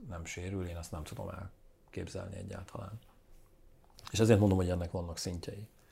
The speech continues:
Most egyébként már ez is ezelőtt öt évvel is fantasztikus film lett volna, amit most látunk a harcmezőkön, amiről az előzőekben is beszéltem. Ö,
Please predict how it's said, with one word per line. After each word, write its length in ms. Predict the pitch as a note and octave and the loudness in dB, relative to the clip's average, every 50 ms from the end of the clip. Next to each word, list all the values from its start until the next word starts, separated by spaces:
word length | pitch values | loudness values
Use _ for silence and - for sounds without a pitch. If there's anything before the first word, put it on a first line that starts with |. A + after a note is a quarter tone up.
| - - - - _ - - _ _ | -20 -20 -20 -20 _ -20 -20 _ _
Most 280 | - B2 C3 B2 - - | 10 10 10 10 10 8
egyébként 560 | G#2 G#2 A#2 A#2+ A#2+ - B2 B2 B2 B2 - - | 8 10 10 8 8 8 6 6 6 4 0 0
már 300 | - G#2 G#2 G#2+ - - - _ - - - - - - - _ _ - | 4 4 4 4 2 -4 -18 _ -20 -20 -20 -20 -20 -20 -20 _ _ 10
ez 200 | - C3+ C3+ B2+ | 12 12 12 12
is 420 | B2 G#2+ - - - - - - - - - - - | 12 12 10 6 2 -2 -6 -14 -20 -20 -16 -2 4
ezelőtt 520 | - G#2+ G2+ A2 G2 G2 G2 F#2 - - | 6 6 8 8 8 8 8 6 6 8
öt 200 | B2 A#2+ A#2+ - | 8 8 10 8
évvel 300 | G#2+ F2+ F2+ F2+ F2+ F2 | 6 6 6 4 2 2
is 100 | F2+ F2 | 2 2
fantasztikus 640 | - - G2+ F#2+ D#2+ F2 - - E2+ F2 F#2 F#2+ | 4 4 4 4 4 0 0 -2 -4 -6 -6 -6
film 240 | - - G2+ G2 F2 | -6 -4 -4 -4 -2
lett 160 | F2 F2 - | -4 -4 -4
volna, 320 | - G2+ G2 F#2 F2+ F2+ F2+ | -4 -4 -4 -2 -2 -4 -4
amit 180 | E2+ E2+ D#2+ | -4 -4 -2
most 220 | E2+ F#2+ - - - | -2 -2 -2 0 0
látunk 400 | F#2+ E2+ E2+ - - F#2 E2 - | 0 0 0 0 -4 -6 -4 -4
a 60 | F#2 | -4
harcmezőkön, 720 | - - - - - F#2+ F#2+ G2 F2+ E2+ - G2 G2 G2 - | -4 -4 -4 -6 -8 -8 -6 -6 -6 -4 0 0 0 0 2
amiről 360 | G2+ F2+ F2+ F2+ F2+ F2 F2 | 2 2 2 2 2 0 0
az 200 | F2 D#2+ E2 F2+ | 0 -2 0 0
előzőekben 580 | F2+ F2 F2+ F2 E2 - F2 E2 E2 D#2+ E2 E2 | 2 2 2 0 0 -2 -2 -2 -2 -4 -6 -6
is 120 | D#2+ - | -8 -8
beszéltem. 580 | - E2 - - - F2 E2+ - - A#2 B2 B2+ - - _ _ - - - - - - - - - - - - - - - - - | -8 -8 -6 -6 -6 -6 -6 -4 -2 -4 -4 -4 -8 -18 _ _ -20 -20 -20 -20 -20 -20 -20 -20 -20 -20 -20 -20 -20 -20 -20 -12 -4
Ö, 380 | - G2+ G2 G2+ G2+ G2+ G2+ | 0 2 4 6 6 6 6